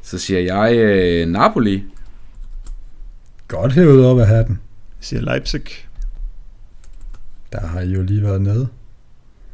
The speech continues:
Speaker 2: Hvorfor? Ha-, dem havde han også glemt på listen. Jeg tror, han har glemt at tage dem med fra i år. Nå, jamen, den godtager vi også.
Speaker 1: Jamen, øh, så siger jeg Malmø.
Speaker 2: De var også på listen, men der har vi jo også været over før, han, kan man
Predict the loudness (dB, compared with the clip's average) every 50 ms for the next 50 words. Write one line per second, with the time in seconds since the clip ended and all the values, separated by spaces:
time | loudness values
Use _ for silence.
0 | -20 -20 -20 -20 -20 -20 -20 -20 -20 -14 -10 -8 -8 -6 -6 -8 -10 -10 -12 -14
1 | -16 -16 -8 -2 0 0 0 2 2 4 6 8 8 10 10 10 10 10 8 6
2 | 4 4 4 4 4 4 4 4 4 4 4 2 0 2 4 6 6 8 6 6
3 | 6 4 4 4 2 0 -2 0 2 2 4 4 2 0 -2 -4 -2 -2 0 0
4 | 0 -2 -4 -6 -10 -16 -18 -18 -18 -18 -18 -20 -20 -20 -20 -20 -20 -20 -6 0
5 | 4 4 4 6 8 6 8 8 8 8 8 6 6 6 6 4 4 4 4 2
6 | 0 -4 -10 -16 -20 -20 -20 -20 -20 -20 -20 -20 -20 -20 -20 -18 -18 -18 -20 -20
7 | -20 -20 -18 -18 -18 -6 -2 0 2 2 4 4 2 2 2 0 0 0 2 2
8 | 4 4 2 4 4 2 2 2 -2 -6 -10 -16 -20 -20 -20 -20 -20 -20 -20 -20
9 | -20 -20 -20 -20 -20 -20 -20 -20 -20 -20 -20 -20 -20 -20 -20 -20 -20 -20 -20 -20
10 | -12 -4 2 4 4 6 8 8 6 6 4 4 2 0 2 2 0 0 -2 -6
11 | -6 -6 -4 -4 -2 0 2 2 4 4 2 2 2 0 0 -2 -2 -4 -2 -2
12 | 0 -2 -2 -2 -4 -4 -4 -2 -2 -4 -4 -4